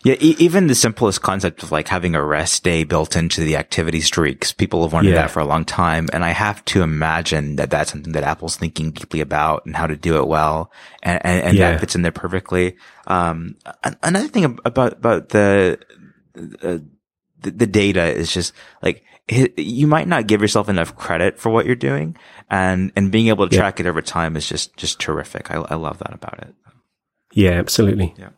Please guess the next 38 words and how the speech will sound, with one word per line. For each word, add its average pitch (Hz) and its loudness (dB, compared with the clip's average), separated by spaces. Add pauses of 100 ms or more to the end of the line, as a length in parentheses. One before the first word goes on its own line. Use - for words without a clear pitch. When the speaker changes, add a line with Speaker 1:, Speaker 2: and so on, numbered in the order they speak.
(320)
Speaker 2:
It's 117 2
really 123 6
important 104 2
to 113 -8
Speaker 1:
Mm-hmm. 101 -6
Speaker 2:
do 90 6
that, 80 0
to - -12
give 95 4
you 87 4
that 90 0
s-, - -8
that - -2
credit 85 2 (160)
Speaker 1:
Yep. 127 0 (200)
Speaker 2:
to - 2
yourself, 87 2
<laughs> - -
give 98 2
yourself 92 2
a 87 2
pat - 0
on 87 0
the 85 0
back. 82 0
Speaker 1:
Yeah, 127 2 (140)
I, 117 0
I, - -6
I 156 -4
kinda 233 -2
have 254 -4
an 196 2
idea 131 4
of, 95 -2
about 98 0
run 101 0
times, 85 -2
'cause 92 2